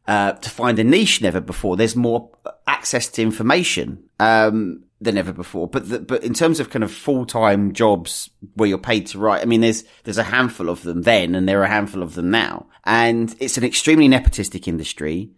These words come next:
Uh, it's an industry that, uh, is, it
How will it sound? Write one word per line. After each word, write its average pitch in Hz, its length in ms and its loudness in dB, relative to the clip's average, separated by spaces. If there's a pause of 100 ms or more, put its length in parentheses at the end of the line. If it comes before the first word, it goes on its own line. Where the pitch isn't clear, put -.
(120)
Uh, 107 160 2
it's 117 140 -2
an 131 60 2
industry 139 440 4
that, 104 440 0 (160)
uh, 95 420 2 (280)
is, 110 580 -2 (300)
it - 120 -14